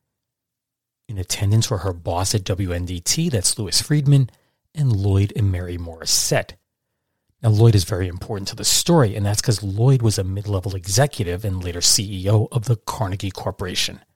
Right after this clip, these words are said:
And he posed the following question. "Do you think television could be used to teach young children?"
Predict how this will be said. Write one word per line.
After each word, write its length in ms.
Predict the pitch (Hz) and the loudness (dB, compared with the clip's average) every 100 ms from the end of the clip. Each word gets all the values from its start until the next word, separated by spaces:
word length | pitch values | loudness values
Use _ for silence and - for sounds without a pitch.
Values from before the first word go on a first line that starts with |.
| _ _ _ _ _ _ _ _ - | _ _ _ _ _ _ _ _ 0
And 120 | 139 | 0
he 160 | - 196 | 2 0
posed 340 | 143 139 - | 2 0 0
the 60 | 123 | -2
following 420 | 101 87 85 85 | -4 -6 -6 -8
question. 460 | - 104 - 80 - _ _ _ _ _ _ _ _ _ _ _ | -2 0 0 -2 -12 _ _ _ _ _ _ _ _ _ _ _
"Do 60 | 160 | 2
you 80 | 170 | 2
think 200 | 214 214 | 4 2
television 460 | - 160 131 143 | 2 4 4 4
could 100 | 127 | 4
be 80 | 120 | 4
used 260 | 107 104 - | 6 4 2
to 40 | |
teach 360 | 104 107 98 - | 0 0 2 2
young 160 | 92 92 | 2 2
children?" 500 | - 113 156 170 | 0 2 2 2